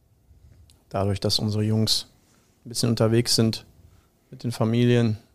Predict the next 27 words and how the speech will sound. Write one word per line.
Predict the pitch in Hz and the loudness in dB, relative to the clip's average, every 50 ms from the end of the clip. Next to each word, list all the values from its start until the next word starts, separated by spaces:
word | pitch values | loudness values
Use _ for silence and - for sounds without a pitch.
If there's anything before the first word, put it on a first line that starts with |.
| _ | _
oder | 226 180 127 123 | -16 -6 -2 0
auch | 120 117 113 117 | 2 2 4 4
alleine. | 117 117 110 107 123 120 120 113 - _ _ _ _ _ _ _ _ _ _ _ _ _ _ _ _ _ _ _ _ _ | 4 4 4 2 2 2 0 0 -2 _ _ _ _ _ _ _ _ _ _ _ _ _ _ _ _ _ _ _ _ _
Und | - 113 110 - | -10 -10 -10 -6
von | - 117 | -4 -2
daher | 113 113 117 | 2 2 2
ist | 113 | 2
es | 117 117 107 - | 0 -2 -2 -4
im | 120 113 | -4 -4
Büro | 117 113 120 120 | -4 -4 -2 0
ein | 123 120 | 0 0
bisschen | 117 - - 120 | -2 -2 -4 -4
ruhiger | 117 123 143 160 165 165 160 151 - - _ _ _ _ _ _ _ _ _ _ _ _ _ _ _ _ _ _ | 0 2 4 6 6 6 6 4 2 -4 _ _ _ _ _ _ _ _ _ _ _ _ _ _ _ _ _ _
und | 120 120 107 | -20 -20 -16
in | 123 120 | -10 -8
der | 120 113 110 | -6 -4 -2
Halle | 117 123 127 | 0 0 0
ein | 123 117 | 0 -2
bisschen | 117 - - 123 117 | -4 -4 -4 -4 0
leiser. | 113 113 120 120 120 123 127 120 - - _ _ _ _ _ _ _ _ _ _ _ _ _ _ _ - | 2 2 2 4 4 2 2 2 -2 -8 _ _ _ _ _ _ _ _ _ _ _ _ _ _ _ -8
Ähm, | - - - 117 113 - | -6 -4 -2 -2 -2 0
aber | - 117 120 | 0 0 0
ich | 117 - - | 0 0 0
werd | - - | -4 -4
mit | - 113 | -4 -4
Sicherheit | - 135 120 - 135 120 120 117 - - | -2 -2 0 2 2 2 2 2 0 0
mir | 127 127 123 120 117 104 | 0 2 2 2 2 0